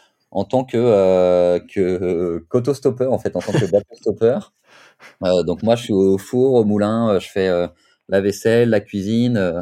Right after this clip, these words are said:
Speaker 1: à ce moment-là, je connais rien du tout au bateau à voile. C'est une des premières fois que je mets les pieds
Speaker 2: Mhm.
Speaker 1: sur un voilier. Euh, et tu vois, <laughs> c'est, ça, c'est marrant parce qu'une des premières fois où j'ai fait du bateau à voile, c'était pour passer le Cap Horn, quoi. Donc,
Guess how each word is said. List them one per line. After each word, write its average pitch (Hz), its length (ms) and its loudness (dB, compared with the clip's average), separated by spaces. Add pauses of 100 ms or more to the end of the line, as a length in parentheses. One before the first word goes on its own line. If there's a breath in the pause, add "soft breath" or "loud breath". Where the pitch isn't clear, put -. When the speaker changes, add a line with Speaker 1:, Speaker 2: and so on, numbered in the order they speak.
Speaker 1:
à 92 100 -4
ce - 120 -8
moment-là, 107 240 0
je 123 100 -6
connais 92 200 -4
rien 110 320 -2
du 123 120 -2
tout 123 160 -2
au 113 60 2
bateau 98 240 0
à 92 80 2
voile. 107 340 0 (400 soft breath)
C'est - 140 -8
une 95 80 0
des 87 80 0
premières 104 320 -2
fois 107 160 0
que 101 100 -6
je 78 80 -6
mets 87 100 0
les 87 80 0
pieds - 180 -2
Speaker 2:
Mhm. 139 60 4
Speaker 1:
sur 127 100 2
un 82 80 0
voilier. 82 300 -2 (680 loud breath)
Euh, 78 500 -2 (300)
et 82 160 -2
tu - 120 -6
vois, 98 40 0
<laughs> - 300 -12
c'est, 110 100 -2 (500 loud breath)
ça, - 140 -4
c'est - 140 -8
marrant 95 240 0
parce 117 180 -8
qu'une 92 220 -4
des 123 80 0
premières 110 320 0
fois 113 220 2
où 101 120 0
j'ai 92 140 -2
fait - 280 -4
du 95 120 -6
bateau 90 260 -2
à 90 80 2
voile, 113 220 0
c'était - 280 -12
pour - 160 -10
passer 95 220 -6
le 95 60 -6
Cap - 200 -4
Horn, 101 180 0
quoi. - 160 -12
Donc, 82 120 -12